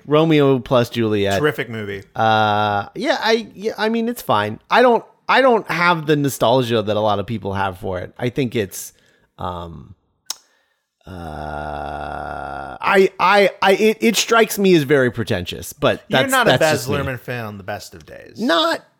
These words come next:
Speaker 1: well, it depends on the thing. Like, I don't mind, um,
Speaker 2: You don't mind.
Speaker 1: I don't mind Moulin Rouge, and I quite
Speaker 2: Sure.
Speaker 1: like Great Gatsby. His Great Gatsby,
Speaker 2: Oh,
Speaker 1: I think is
Speaker 2: interesting.
Speaker 1: fun. Yeah.
Speaker 2: Yeah.
Speaker 1: Um,
Speaker 2: I love most of his movies. I even like Australia.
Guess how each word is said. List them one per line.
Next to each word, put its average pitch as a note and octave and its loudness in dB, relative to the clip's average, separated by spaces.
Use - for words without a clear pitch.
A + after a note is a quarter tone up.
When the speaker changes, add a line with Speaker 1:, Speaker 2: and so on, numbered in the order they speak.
Speaker 1:
well, C#5+ 8
it A#4+ 6
depends A#4+ 4
on G#3+ 4
the E3 2
thing. E3 4
Like, F#3 4
I A#3 4
don't B3+ 2
mind, D#3+ 4
um, B2 0
Speaker 2:
You E3+ 0
don't C#3 -2
mind. B2 -8
Speaker 1:
I F#3 6
don't B3+ 4
mind F#3+ 4
Moulin D#3 4
Rouge, C3+ 4
and D3+ 0
I D3 4
quite F3 2
Speaker 2:
Sure. D3 -2
Speaker 1:
like E3 2
Great C3 2
Gatsby. A#2+ -2
His C3+ -2
Great A2 -4
Gatsby, B2+ -4
Speaker 2:
Oh, D3 -2
Speaker 1:
I - -4
think A#2+ -2
is A2 -2
Speaker 2:
interesting. A2 -4
Speaker 1:
fun. A2 -6
Yeah. A#2 2
Speaker 2:
Yeah. A2 -12
Speaker 1:
Um, A2 0
Speaker 2:
I G#2+ -2
love D3+ 2
most C#3 -4
of A#2 -8
his G#2+ -16
movies. F3+ -6
I D3 -4
even D3+ -4
like C3 -8
Australia. G#2+ -14